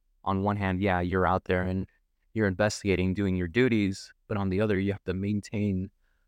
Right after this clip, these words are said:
maintain cover and make sure that people aren't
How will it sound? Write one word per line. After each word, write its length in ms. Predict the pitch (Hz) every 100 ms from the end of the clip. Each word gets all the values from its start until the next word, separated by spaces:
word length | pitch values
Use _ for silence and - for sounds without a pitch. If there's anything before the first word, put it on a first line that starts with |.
| _ _ -
maintain 400 | 117 113 113 101
cover 380 | - 107 107 95
and 220 | 92 95
make 220 | 123 101 -
sure 260 | - 107
that 320 | 92 90 80 - _ _ _
people 320 | - 113 107
aren't 260 | 90 92 101